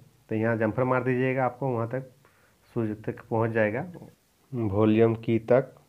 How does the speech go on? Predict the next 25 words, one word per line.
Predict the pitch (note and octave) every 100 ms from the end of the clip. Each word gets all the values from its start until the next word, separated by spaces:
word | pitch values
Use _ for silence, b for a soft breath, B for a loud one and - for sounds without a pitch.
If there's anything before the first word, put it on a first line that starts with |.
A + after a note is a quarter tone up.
| _ _ _ _ _ -
फिर |
इधर | - A#2+ A2+ A#2
से | B2+ B2
होके | B2 C#3 E3 E3+ - _ _ _ _ _ _ _ _ b b b _ _ _ _ _ _ _ _ _ _ _ _ _ _ _ -
ये | A2+
सीधे | A2 A2+ G2+ A#2 B2
आया | A#2 A#2+
है, | A#2 B2
ये | A#2
भी | A2
पावर | C#3 A2+ A2 A#2
एसी | A2+ A2+
में | G2
आया | F2+
है, | F2 F2+ F2 _ _ _ _ _ _ _ _ _ _ _ _ _ _ _ _ _ _ _ _ _ -
ये | G#2
भी | G#2+ A#2
आया, | G#2+ A2
ये | A2+ D3+ - - _ _ _ _ _ -
पावर | G#2+ G#2+ G#2
एसी | G#2 G#2
में | F#2+
आया | F2+
है। | F2+ - _ _ _ _ _ _ _ _ _ _ _ _ _ _
देखिए, | G#2 G2 F2 G#2